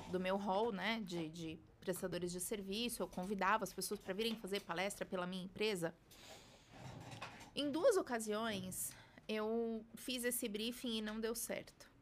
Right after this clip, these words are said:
E o cliente ficou extremamente insatisfeito. E, e eu senti que faltou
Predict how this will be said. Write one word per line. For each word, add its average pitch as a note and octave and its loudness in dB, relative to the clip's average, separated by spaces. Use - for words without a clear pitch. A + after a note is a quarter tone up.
E G3+ 0
o G3+ 4
cliente G3+ -4
ficou G#3 0
extremamente B3 2
insatisfeito. G#3 -2
E, G3+ 2
e A3 2
eu B3 10
senti C4 0
que B3 -8
faltou A#3 4